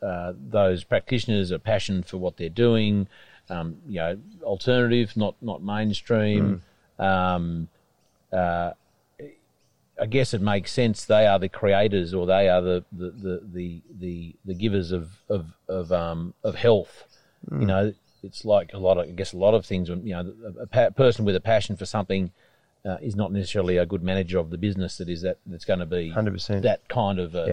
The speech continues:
Speaker 2: Yeah.
Speaker 1: is the vehicle, you know, they don't know where the steering wheel is or what's on the dashboard or how much
Speaker 2: Yeah.
Speaker 1: fuel to put in it.
Speaker 2: Yeah.
Speaker 1: But they know what kind of car they want, you know?
Speaker 2: Yeah, they are, they are <clears throat> almost uniformly just great people,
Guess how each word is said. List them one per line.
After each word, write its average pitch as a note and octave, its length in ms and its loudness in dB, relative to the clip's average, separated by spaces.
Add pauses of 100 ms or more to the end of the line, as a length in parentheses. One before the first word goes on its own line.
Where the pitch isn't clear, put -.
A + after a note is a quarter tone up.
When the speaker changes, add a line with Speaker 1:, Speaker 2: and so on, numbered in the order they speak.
(140)
Speaker 2:
Yeah. A2+ 60 -4 (120)
Speaker 1:
is G2 80 -8
the G#2+ 100 -2
vehicle, G#2 500 -2
you F2+ 60 -4
know, F#2+ 220 0
they F2 300 0 (160)
don't G2+ 140 0
know G2+ 100 0
where G2 80 2
the F2 80 -4
steering G2+ 300 0
wheel G2 140 2
is F#2+ 160 0
or F#2 120 -2
what's G2 240 -2
on G2+ 80 -6
the F2 60 -4
dashboard F#2+ 500 2
or F2 260 -4
how G2+ 100 0
much E2 120 -2
Speaker 2:
Yeah. - 60 -8
Speaker 1:
fuel G#2 160 0
to F#2 80 -2
put G2 160 -8
in G2 100 -2
it. G2+ 100 -4 (160)
Speaker 2:
Yeah. E2 300 -2 (320)
Speaker 1:
But - 80 -2
they A#2 100 8
know B2+ 160 4
what A2+ 120 2
kind A#2 180 0
of F2+ 60 -4
car G#2+ 180 2
they F2 80 2
want, A2+ 280 0 (340)
you F#2+ 60 -10
know? C3+ 380 -4
Speaker 2:
Yeah, F2 320 -2
they - 60 6
are, A#2 160 8 (380)
they A#2+ 320 4
are G#2+ 180 8 (280)
<clears throat> - 260 -10
almost A#2 360 4
uniformly G#2 520 4
just F#2 220 -4
great G2 240 4
people, G2 360 -2